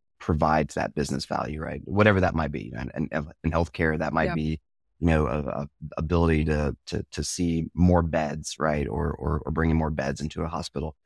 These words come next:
Speaker 1: Marketing, that might be, you know, understanding, um, campaign conversions, right? But,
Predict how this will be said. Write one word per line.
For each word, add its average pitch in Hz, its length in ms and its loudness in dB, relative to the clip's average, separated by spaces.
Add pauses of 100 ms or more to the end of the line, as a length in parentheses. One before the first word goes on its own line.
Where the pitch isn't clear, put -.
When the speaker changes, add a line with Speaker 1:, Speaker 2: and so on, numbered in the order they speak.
(200)
Speaker 1:
Marketing, 82 540 2
that 80 200 0
might 80 240 0
be, 78 300 -4 (360)
you 78 100 -4
know, 73 220 0
understanding, 80 880 4
um, 71 360 -2
campaign 82 460 -2
conversions, 78 840 0
right? 78 260 -2
But, 78 140 -4